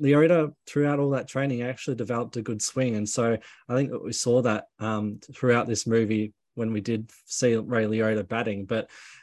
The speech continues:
the scene where he hits a line drive straight back at Kevin Costner, that actually happened. So, like, that wasn't part of the script. That was just, like, them playing,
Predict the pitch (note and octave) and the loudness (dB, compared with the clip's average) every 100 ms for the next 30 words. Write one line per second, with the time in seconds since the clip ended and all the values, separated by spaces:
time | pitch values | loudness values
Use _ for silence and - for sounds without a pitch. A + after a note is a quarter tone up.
0 | _ _ C3 - D3 D#3+ D#3+ C#3+ C3+ C3 | _ _ -2 4 4 6 4 4 4 6
1 | B2+ A#2+ B2 C#3+ C3 B2+ A#2 A2+ A#2 A2+ | 4 0 -4 -4 -6 -4 -2 -2 -2 -4
2 | A#2 A#2+ - - A#2+ - A2+ - - A#2+ | -4 -4 -6 -4 -4 -4 -6 -6 -6 -2
3 | A2+ A2 A#2 A2+ - F#3 G3+ _ - _ | -2 0 -2 -2 -2 -4 -4 _ -20 _
4 | _ C3+ C#3+ C#3 C3+ C#3 A2+ A#2 - G#2+ | _ 0 2 0 0 0 0 0 -2 -4
5 | G2 C3 A#2+ A#2 - B2+ B2+ A#2+ B2 - | -2 2 2 2 0 0 0 -2 -2 -8
6 | - - - _ C#3 C3 A#2+ A2 - B2+ | -16 -20 -20 _ 0 2 2 -2 -4 -4
7 | B2 - A#2 A#2 - B2 - A#2 G#2 G#2 | -4 -6 -6 -6 -4 -4 -2 -4 -4 -2
8 | B2+ B2+ A#2 - A#2 A2+ A2+ G#2+ | -2 -2 -2 -2 0 0 -2 -6